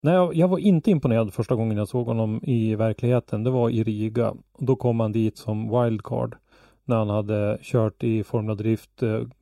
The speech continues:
kommit hem, inte tävlat någonting och så kom han dit ner och så, eh, tyckte jag man fick för sig att, eh, han skulle komma dit och sopa rent och sen kvalade han inte ens in.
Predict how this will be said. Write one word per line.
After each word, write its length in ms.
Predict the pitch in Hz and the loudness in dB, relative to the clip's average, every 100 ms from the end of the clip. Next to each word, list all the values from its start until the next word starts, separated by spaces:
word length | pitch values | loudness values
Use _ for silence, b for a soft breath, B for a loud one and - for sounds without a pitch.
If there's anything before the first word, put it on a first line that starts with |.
| 147 | -8
kommit 280 | - 117 107 | -4 -2 -2
hem, 320 | 113 110 107 | -2 -4 -4
inte 380 | 120 110 107 107 | -2 -2 -2 -4
tävlat 460 | - 113 107 101 | 0 0 0 -2
någonting 340 | 110 101 113 107 | -4 -6 -6 -6
och 80 | |
så 80 | 95 | -6
kom 220 | 107 107 | -4 -2
han 100 | 104 | -2
dit 280 | 101 107 - | -2 -4 -4
ner 180 | 120 110 | -6 -6
och 120 | 104 | -8
så, 220 | - - 127 b b b b _ | -8 -10 -12 b b b b _
eh, 220 | 131 123 - - _ _ _ _ _ _ _ - | -6 -6 -8 -12 _ _ _ _ _ _ _ -6
tyckte 220 | 123 - | -4 2
jag 160 | 117 117 | 2 2
man 140 | 107 | 0
fick 160 | 98 107 | -2 -2
för 200 | 120 104 | 0 -2
sig 160 | - | -2
att, 240 | 104 - - | -6 -6 -6
eh, 240 | 131 135 | -4 -4
han 140 | 107 107 | -4 -8
skulle 140 | - | -8
komma 200 | - 110 | -8 -6
dit 280 | 104 104 - | -4 -6 -6
och 120 | 113 | -8
sopa 360 | - 127 101 113 | -4 -4 -2 -2
rent 320 | 117 104 107 | -2 -4 -6
och 100 | 117 | -6
sen 240 | 117 107 101 | -4 -6 -4
kvalade 260 | 117 104 | -4 -4
han 100 | 101 | -4
inte 140 | 101 117 | -6 -6
ens 140 | 107 | -2
in. 200 | 127 107 | -4 -4